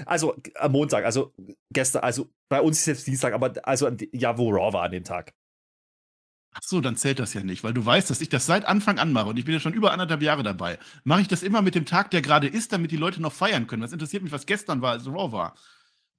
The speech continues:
Speaker 2: Ich werde
Speaker 1: Ja,
Speaker 2: gleich noch mal fragen
Speaker 1: ja.
Speaker 2: an geeigneter Stelle. Ja, ist ja okay.
Speaker 1: Ja.
Speaker 2: Jetzt fang nicht wieder an, alles schlecht zu reden, ey. Wenn du noch einmal die, du ziehst die Kommentare runter, du machst zehn negative Daumen nach unten.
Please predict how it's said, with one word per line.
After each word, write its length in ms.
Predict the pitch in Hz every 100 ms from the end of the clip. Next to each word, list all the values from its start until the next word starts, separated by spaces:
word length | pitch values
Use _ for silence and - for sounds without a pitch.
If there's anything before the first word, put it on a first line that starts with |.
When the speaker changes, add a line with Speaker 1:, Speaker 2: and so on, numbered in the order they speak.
| _ _
Speaker 2:
Ich 100 | -
werde 100 | 151
Speaker 1:
Ja, 120 | 180
Speaker 2:
gleich 40 | 180
noch 160 | 185
mal 80 | 185
fragen 160 | 185 175
Speaker 1:
ja. 240 | 151 127
Speaker 2:
an 100 | 110
geeigneter 360 | 82 85 95 98
Stelle. 280 | - 113 135
Ja, 100 | 156
ist 240 | 202 -
ja 120 | 220
okay. 160 | 180 151
Speaker 1:
Ja. 140 | 104 202
Speaker 2:
Jetzt 280 | 185 -
fang 140 | - 285
nicht 160 | 226
wieder 120 | 233 -
an, 100 | 185
alles 160 | 180
schlecht 200 | - 233
zu 120 | -
reden, 280 | 113 101 107 -
ey. 220 | 104 - _ _ _ -
Wenn 100 | 220
du 40 |
noch 160 | 220 208
einmal 240 | 277 285
die, 100 | 247 - -
du 140 | 254
ziehst 380 | - 330 381 330
die 80 | 277
Kommentare 400 | 294 277 277 247
runter, 260 | 180 175
du 100 | 175
machst 300 | 220 247 -
zehn 300 | - 320 311
negative 440 | 285 294 285 254 220
Daumen 220 | 254 262
nach 140 | 247
unten. 260 | - 220